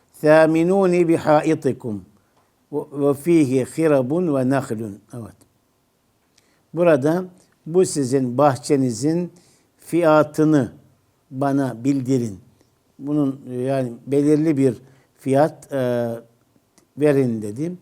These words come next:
Yani ben bu bahçeyi, e, bu araziyi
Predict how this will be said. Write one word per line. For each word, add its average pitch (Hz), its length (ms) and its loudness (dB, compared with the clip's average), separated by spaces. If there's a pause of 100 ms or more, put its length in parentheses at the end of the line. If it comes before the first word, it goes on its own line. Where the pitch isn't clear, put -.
(480)
Yani 143 420 0 (580)
ben 143 500 0 (160)
bu 139 580 -2 (360)
bahçeyi, 135 1000 -4 (480)
e, 117 420 -12
bu 151 280 -2
araziyi 127 1080 -2